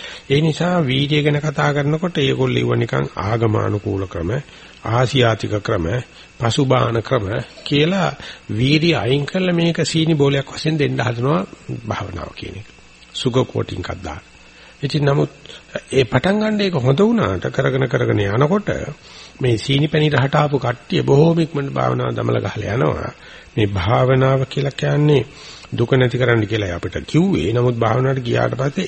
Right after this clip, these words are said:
ඒකම දුක. අපි ආවේ ඔකට නෙවෙයි කියලා දමල ගහලා යනවා. ඒ නිසා අද ලෝකේ තේරෙන හුඟක් කතාවල් වල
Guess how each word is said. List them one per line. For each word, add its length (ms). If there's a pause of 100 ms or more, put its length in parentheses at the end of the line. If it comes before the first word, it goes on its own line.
(120)
ඒකම 560
දුක. 220 (1400)
අපි 220
ආවේ 260
ඔකට 240
නෙවෙයි 320 (420)
කියලා 280
දමල 240
ගහලා 180
යනවා. 160 (800)
ඒ 280
නිසා 360 (640)
අද 220
ලෝකේ 360
තේරෙන 280
හුඟක් 300
කතාවල් 520
වල 200